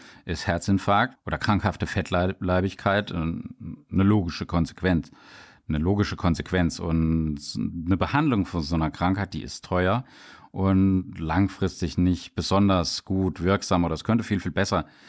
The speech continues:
gehen, weil diese Krankheit, die, äh, oder die Medizin heilt uns jetzt nicht von den Krankheiten, aber sie lindert zumindest die Symptome. Was macht der Beta-Blocker?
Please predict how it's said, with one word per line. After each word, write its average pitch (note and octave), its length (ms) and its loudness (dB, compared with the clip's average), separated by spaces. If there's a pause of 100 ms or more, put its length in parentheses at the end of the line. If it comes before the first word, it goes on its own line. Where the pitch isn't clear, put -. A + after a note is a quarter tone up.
(160)
gehen, F2+ 220 2
weil F2 100 2
diese E2+ 260 -2
Krankheit, F2+ 840 0
die, F#2+ 480 -2
äh, F#2 200 -8 (420)
oder D#2 120 -6
die E2+ 100 -4
Medizin F2+ 540 2
heilt D3+ 180 -2
uns B2+ 140 0
jetzt F#2 160 -2
nicht E2+ 140 0
von E2 120 0
den E2 140 0
Krankheiten, F2+ 560 -2 (400)
aber E2+ 160 -2
sie F2 100 0
lindert G#2+ 400 4
zumindest G2+ 640 2
die F#2 100 4
Symptome. F2+ 560 2
Was D#2+ 160 -2
macht G2+ 180 0
der F#2 60 2
Beta-Blocker? E2+ 640 0